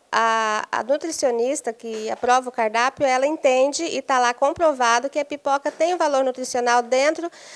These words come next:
do percentual de alimento que pode ser servido como lanche. Então, é, a gente entende que tem famílias que, tem crianças que vão pra escola, né? Somente tem aquela alimentação como a principal,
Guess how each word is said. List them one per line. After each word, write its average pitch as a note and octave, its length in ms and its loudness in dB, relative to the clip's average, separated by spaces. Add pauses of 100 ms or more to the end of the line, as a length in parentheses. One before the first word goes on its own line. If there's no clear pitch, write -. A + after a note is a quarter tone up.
(140)
do C4+ 140 -2
percentual D4 960 2
de C4 140 -2
alimento A#3+ 420 -2
que A#3+ 80 -10
pode A#3+ 240 0
ser A#3+ 140 -4
servido A3 480 -6
como A3 360 -8
lanche. G#3 480 -4 (680)
Então, B3+ 1160 2
é, A3+ 600 0 (160)
a A3 100 2
gente B3 280 -2
entende C4 560 2
que C4+ 120 -8
tem B3 220 0
famílias A#3 500 -2
que, A3 380 -10 (160)
tem A#3 160 -2
crianças A#3+ 540 -2
que A#3 140 -8
vão A#3+ 200 0
pra C#4 140 -2
escola, G#3+ 500 -2
né? A#3 340 -2 (400)
Somente B3+ 1040 -2
tem A#3+ 180 0
aquela A#3+ 260 0
alimentação A3+ 720 -4
como A3 280 -4
a G#3+ 60 -4
principal, A#3+ 720 -4